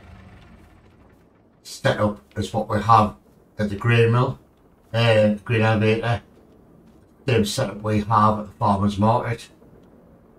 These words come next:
So it's so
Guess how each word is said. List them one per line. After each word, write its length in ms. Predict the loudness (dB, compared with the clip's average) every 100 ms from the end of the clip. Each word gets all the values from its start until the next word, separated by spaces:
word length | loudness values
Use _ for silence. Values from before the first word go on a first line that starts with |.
| -20 _ -20 -20 _ _ _ _
So 840 | -8 0 2 4 4 2 0 -4 -12 -20 _ _ -20 _ _ _ _ -20 _ -20 -20 -20 _ _ _
it's 200 | -20 -14
so 720 | -10 -8 -4 -2 0 -2 -4